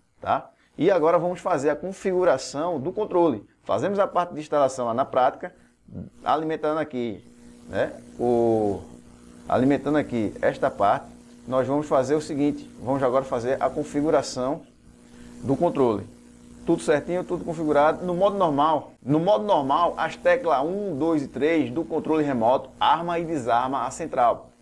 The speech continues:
No modo devido, as teclas um do controle remoto arma e desarma o alarme. A tecla dois arma e desarma o choque.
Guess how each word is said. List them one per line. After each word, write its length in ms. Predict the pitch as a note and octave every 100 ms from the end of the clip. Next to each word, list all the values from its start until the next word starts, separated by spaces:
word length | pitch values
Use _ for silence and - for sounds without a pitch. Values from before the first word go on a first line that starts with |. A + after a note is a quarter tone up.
| - - - -
No 180 | D3+
modo 680 | D3 E3+ G3 G3 F3+ C#3+ A2+ A#2+
devido, 720 | - A#2 C3+ A#2 D3 F3 B2 - - - -
as 220 | - A2+
teclas 440 | - A#2+ A#2+ B2 A#2
um 240 | C3 E3 G3 - - - -
do 200 | E3+ C#3
controle 520 | D3+ D#3 C3+ B2+ C3+
remoto 580 | B2 B2 A2+ A2+ C3 - - _ _
arma 440 | - C#3 E3+ F3
e 80 | E3+
desarma 580 | D#3+ E3 B2+ B2+ C#3+ D3+
o 100 | -
alarme. 400 | D#3 C3 A2 G2+ F2
A 120 | G#2
tecla 320 | - C#3+ C#3+
dois 360 | A2 B2+ C3+ -
arma 360 | - B2 C#3+ D3
e 40 |
desarma 460 | C#3 C3+ A#2 A#2+ C3+
o 60 | D3
choque. 420 | - G#2 F#2+